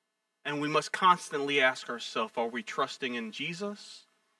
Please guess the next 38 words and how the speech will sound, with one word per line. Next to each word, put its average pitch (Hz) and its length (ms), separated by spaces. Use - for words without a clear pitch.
or 127 100
are 120 40
we - 100
trusting - 480
in 226 80
ourselves? 202 720
My 165 140
favorite 202 360
movie, 160 360
m-, 131 120
my 143 200
only 165 240
favorite 131 300
movie, 120 260
okay? 120 340
Not, 139 400
not 156 180
every 165 240
favorite 135 340
movie, 120 280
right? 120 240
My 160 80
favorite 220 300
movie 185 340
of 151 80
all 160 160
time 127 340
is 120 80
Saving 143 340
Private 123 320
Ryan. 117 440
And 190 100
at 208 80
the 226 140
end 277 80
of 262 80
that 233 120
movie, 190 640